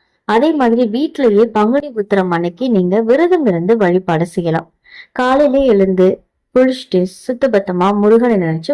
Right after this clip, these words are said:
பூஜை அறையில அலங்காரம் பண்ணிக்கோங்க. முருகன் சிலை இல்ல வேல் ஏதாவது வச்சிருந்தீங்க அப்படின்னா சுத்தம் பண்ணி ஃபர்ஸ்ட் நல்ல சுத்தமான தண்ணியால, அதுக்கப்புறமா பன்னீரால அபிஷேகம் பண்ணதுக்கு அப்புறமா பாலால அபிஷேகம் பண்ணுங்க.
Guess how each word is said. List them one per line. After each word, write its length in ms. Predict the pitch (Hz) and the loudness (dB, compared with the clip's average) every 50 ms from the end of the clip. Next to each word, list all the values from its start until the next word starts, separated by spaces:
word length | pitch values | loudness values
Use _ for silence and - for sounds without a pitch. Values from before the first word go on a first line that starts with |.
| 285 - | -8 -6
பூஜை 360 | - 277 311 311 285 294 269 | -6 -6 -4 -2 0 0 0
அறையில 280 | 220 185 165 160 165 175 | 0 0 -2 -4 -4 -4
அலங்காரம் 640 | - - - 214 214 226 220 214 202 202 190 190 - | -2 -2 0 0 0 0 0 0 0 0 -2 -2 -4
பண்ணிக்கோங்க. 560 | 175 165 160 160 165 170 160 165 170 - - _ _ _ _ _ _ _ _ _ _ | -4 -4 -4 -4 -4 -4 -4 -4 -4 -6 -10 _ _ _ _ _ _ _ _ _ _
முருகன் 420 | 262 285 330 359 349 359 349 320 | -2 2 2 4 4 4 2 2
சிலை 680 | - - - 214 196 185 185 185 190 214 - _ _ _ _ | 0 0 0 2 2 2 2 0 -2 -6 -12 _ _ _ _
இல்ல 200 | - 202 202 190 | -4 -2 -2 -2
வேல் 460 | 185 190 214 226 247 240 226 208 202 - | 0 0 2 2 2 2 0 -2 -2 -4
ஏதாவது 440 | 196 190 196 190 196 214 214 202 | -4 -2 -2 -2 -4 -4 -4 -4
வச்சிருந்தீங்க 540 | 170 165 - - 202 190 185 180 185 180 175 | -6 -6 -8 -8 -6 -4 -4 -2 -2 -4 -4
அப்படின்னா 260 | 175 175 160 175 202 | -4 -6 -6 -6 -6
சுத்தம் 460 | 269 262 - 269 254 _ - 330 302 - | -6 -6 -8 -10 -6 _ -4 -4 -4 -4
பண்ணி 420 | - 196 190 190 202 262 330 - _ _ _ _ _ _ | -6 -6 -4 -4 -6 -6 -8 -12 _ _ _ _ _ _
ஃபர்ஸ்ட் 400 | - 247 254 247 - - - 403 | -4 -4 -4 -4 -6 -4 -2 0
நல்ல 320 | 381 302 233 220 226 254 269 | 0 2 2 2 2 0 -2
சுத்தமான 760 | 262 - 233 233 - 247 254 254 254 254 269 294 330 320 - | -4 -6 -8 -6 -4 -4 -2 -2 0 0 0 0 -2 -2 -2
தண்ணியால, 680 | - 214 202 196 196 202 202 185 180 175 175 175 - - _ _ _ _ _ _ _ _ - 220 | -2 0 2 2 2 2 2 0 0 0 -2 -2 -4 -6 _ _ _ _ _ _ _ _ -4 -2
அதுக்கப்புறமா 720 | 247 320 339 - 294 - - 202 202 196 196 196 202 196 202 | -2 -2 -2 -2 -4 -4 -2 -2 0 0 2 0 0 -2 -2
பன்னீரால 760 | 196 180 185 185 214 240 247 226 190 175 165 190 285 - _ _ _ _ _ _ _ _ _ _ _ _ _ _ _ _ _ _ _ | -2 0 2 2 2 4 2 2 0 0 -2 -4 -6 -8 _ _ _ _ _ _ _ _ _ _ _ _ _ _ _ _ _ _ _
அபிஷேகம் 600 | - 226 220 247 277 277 - 320 311 302 285 294 214 | -6 -4 -4 -4 -4 -4 -4 -2 -2 -2 -2 -2 -2
பண்ணதுக்கு 400 | 196 185 170 170 185 180 - 175 | -2 -2 0 -2 -2 -4 -4 -6
அப்புறமா 500 | 165 170 - 214 202 185 185 220 - - _ _ _ - 277 | -6 -4 -4 -2 -2 -2 -2 -4 -6 -10 _ _ _ -2 0
பாலால 400 | 285 330 392 381 294 220 196 196 | 0 2 2 2 2 2 0 0
அபிஷேகம் 680 | 220 - - 185 185 180 - - 190 175 180 175 175 - | -2 -2 -4 -6 -6 -8 -6 -6 -6 -4 -4 -6 -6 -6
பண்ணுங்க. 400 | - 165 165 165 165 160 - | -6 -4 -4 -4 -4 -6 -8